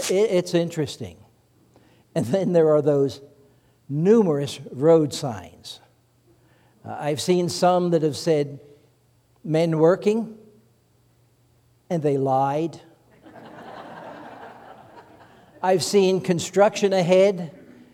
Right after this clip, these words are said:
and all I've seen is some dirt and some gravel. I've seen some that say, "A dangerous curve ahead,"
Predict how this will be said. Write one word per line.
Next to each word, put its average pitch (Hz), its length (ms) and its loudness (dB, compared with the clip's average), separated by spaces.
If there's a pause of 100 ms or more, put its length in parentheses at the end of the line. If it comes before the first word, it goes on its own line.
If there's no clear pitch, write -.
(260)
and 143 120 0
all 170 180 6
I've 160 220 6
seen 180 300 0
is 139 260 2
some 135 280 -4
dirt 165 400 6
and 139 120 -2
some 127 240 -8
gravel. 151 760 -4 (1200)
I've 170 200 2
seen 196 280 2
some 214 320 2
that 180 120 -2
say, 165 420 6
"A 143 140 -2 (420)
dangerous 170 680 0
curve 185 480 0
ahead," 175 540 0